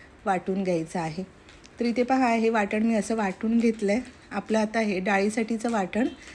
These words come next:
तयार झालेलं आहे. आता कुकरला चार शिट्ट्या मी दिल्या आणि इथे पहा, डाळ छान अशी आपली शिजलेली आहे. डाव घ्यायचा, म्हणजे चमचा घ्यायचा आणि अशी छान अशी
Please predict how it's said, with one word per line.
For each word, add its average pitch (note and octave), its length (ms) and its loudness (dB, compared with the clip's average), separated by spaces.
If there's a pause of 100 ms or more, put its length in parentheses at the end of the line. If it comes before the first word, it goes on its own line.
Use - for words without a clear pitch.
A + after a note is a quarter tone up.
(180)
तयार F#3 280 2
झालेलं F3 400 -2
आहे. E3+ 280 -6 (640)
आता A3+ 180 0
कुकरला C4+ 480 2
चार B3+ 300 2
शिट्ट्या B3+ 320 0
मी C4 140 6
दिल्या A#3+ 280 2
आणि G#3+ 220 0
इथे A3+ 160 2
पहा, B3 300 2
डाळ G3+ 340 2 (100)
छान A#3+ 340 0
अशी A#3 200 0
आपली A3 280 -2
शिजलेली G#3 540 0
आहे. G3+ 300 0 (760)
डाव G#3+ 300 4
घ्यायचा, A3 400 2
म्हणजे G#3 240 0
चमचा G#3 460 -2
घ्यायचा G#3 440 0 (380)
आणि G#3 240 0
अशी A3 240 -2
छान A3 300 -2
अशी A3 260 -2